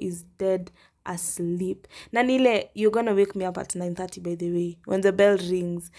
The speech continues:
So that was my resolution. But remember, on the first day of school,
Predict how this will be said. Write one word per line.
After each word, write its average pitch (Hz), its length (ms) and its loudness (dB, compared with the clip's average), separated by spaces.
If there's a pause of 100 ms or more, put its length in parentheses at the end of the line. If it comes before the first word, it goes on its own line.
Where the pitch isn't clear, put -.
(120)
So 254 140 -6
that 349 160 8
was 269 100 2
my 220 120 0
resolution. 190 460 0
But 233 160 -4
remember, 320 400 2
on 247 160 -4
the 220 100 -4
first 294 420 -2 (100)
day 226 320 -2
of 175 160 -8
school, 208 640 -4